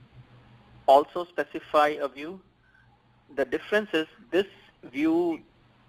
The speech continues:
that we have specified here, transaction view, has nothing to do with the accounting rules. This is just for description. Where will you show the journal header description from?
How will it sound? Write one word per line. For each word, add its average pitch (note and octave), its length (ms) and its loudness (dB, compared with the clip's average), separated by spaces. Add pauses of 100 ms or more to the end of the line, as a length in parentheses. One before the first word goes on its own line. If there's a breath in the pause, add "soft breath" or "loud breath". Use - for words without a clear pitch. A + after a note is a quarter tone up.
(160)
that D3+ 220 4
we C#3+ 80 -10
have C#3+ 160 -4 (100)
specified C#3+ 540 -4
here, B2+ 240 -4
transaction B2 600 -10
view, A#2 320 -10 (680 loud breath)
has C3+ 240 2
nothing C#3+ 320 -4
to F#3 80 0
do D#3+ 100 -4
with C#3 160 -6
the A2+ 120 2
accounting B2 480 -2
rules. G#2+ 320 -10 (760)
This A#2 180 -10
is D3 140 -6
just E3 200 4
for F#3 120 0
description. C#3 580 -6 (1000)
Where B2 240 0
will D#3+ 80 0
you C#3+ 340 -6
show B2+ 280 0
the B2 100 0
journal B2 240 0
header A#2 200 2
description A2+ 520 -6
from? - 160 -6